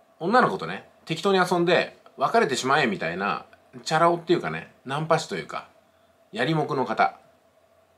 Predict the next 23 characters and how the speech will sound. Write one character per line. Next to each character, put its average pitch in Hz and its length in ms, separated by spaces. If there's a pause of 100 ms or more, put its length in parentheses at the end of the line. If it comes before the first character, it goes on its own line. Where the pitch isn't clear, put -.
そ 208 240
う - 20
い 214 60
う 202 40
方 214 240
が 185 340 (120)
聞 - 160
い - 20
た 135 100
と 123 100
き - 100
は、 117 320 (720)
「え、 156 100
三 190 280
十 196 120
二 127 100
歳 82 200
少 180 160
女？ - 160 (100)
や 135 340
っ 160 180
べ 151 240
え。 - 180